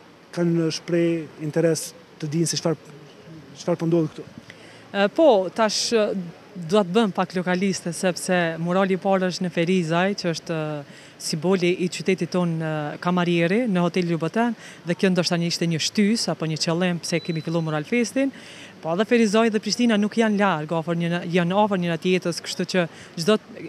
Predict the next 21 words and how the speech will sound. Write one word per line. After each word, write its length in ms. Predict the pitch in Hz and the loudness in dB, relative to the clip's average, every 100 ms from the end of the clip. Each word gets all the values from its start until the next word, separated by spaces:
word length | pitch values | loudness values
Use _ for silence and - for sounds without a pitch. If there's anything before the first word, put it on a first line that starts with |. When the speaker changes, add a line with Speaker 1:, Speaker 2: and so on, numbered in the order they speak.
| - | -2
Speaker 2:
e 160 | 185 | 0
dim 240 | 175 220 208 | 2 2 2
se 160 | - | -2
ka 160 | - 202 | -2 -2
shumë 240 | - 208 185 | -2 -4 -2
turistë 340 | 185 185 - | -2 -2 -2
që 80 | 170 156 | -2 0
vijnë 320 | 196 220 220 196 196 | 0 0 -4 -4 -4
enkas 280 | 185 185 - | -2 -4 -4
për 100 | 180 | -4
me 120 | 170 | -2
realizu, 380 | 165 160 151 175 - - 202 | -2 -4 -2 -2 -4 -12 -6
për 140 | 202 190 | 0 2
me 100 | 180 | 2
i 40 | |
pa 120 | 214 190 | 0 0
punimet. 560 | - 165 165 160 160 - - - - - | -2 -4 -2 -2 -4 -6 -14 -20 -18 -4
Ë, 160 | 170 170 | 0 2
mendoj 280 | 190 202 208 | 4 4 4
që 140 | 196 185 | 2 -2
piktura 320 | 180 202 185 | 0 0 2